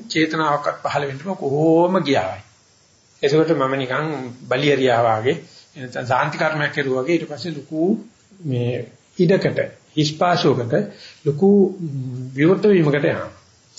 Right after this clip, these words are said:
ඉතින් ඒක අපි ඒ වෙලාවේ බෑ පස්සේ ගන්න ගියොත් අනිවාර්යයෙන්ම ඊගාට එන්න තියෙන ඥානෙ පසර දැම්මා.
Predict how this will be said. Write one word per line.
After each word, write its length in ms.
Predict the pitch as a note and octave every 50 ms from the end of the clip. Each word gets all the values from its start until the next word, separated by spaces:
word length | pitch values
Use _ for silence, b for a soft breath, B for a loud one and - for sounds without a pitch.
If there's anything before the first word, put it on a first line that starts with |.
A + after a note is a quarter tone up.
| B B
ඉතින් 260 | - G#3 D#3+ A3+ F#3 E3
ඒක 220 | E3 F#3+ A3+ A3 G#3+
අපි 220 | G#3+ A3+ A3 G#3+ F3+
ඒ 120 | E3 F3 F#3
වෙලාවේ 360 | G3 F#3 F#3+ F3+ E3+ D#3+ D3+
බෑ 140 | F#3 F3+ -
පස්සේ 340 | D#3 D#3 D3+ - - C4 C4
ගන්න 260 | B3 G#3+ F3 D3+ C#3 B2+
ගියොත් 360 | B2+ C3+ E3+ A3+ B3 - - B B B B B B B -
අනිවාර්යයෙන්ම 560 | D3+ D3 D#3 D#3+ D#3 D3 D3 D3 D3 C#3 D3+ D3+
ඊගාට 380 | C#3+ C3 B2+ C#3 C#3 C#3 C#3 C#3
එන්න 140 | C3+ C3 B2+
තියෙන 200 | C3 C3+ B2+ B2
ඥානෙ 380 | A#2+ A#2+ A#2+ B2 C3+ D3+ F3+
පසර 300 | F3+ F3+ - - C#3+ B2
දැම්මා. 280 | G#2 G2+ - - -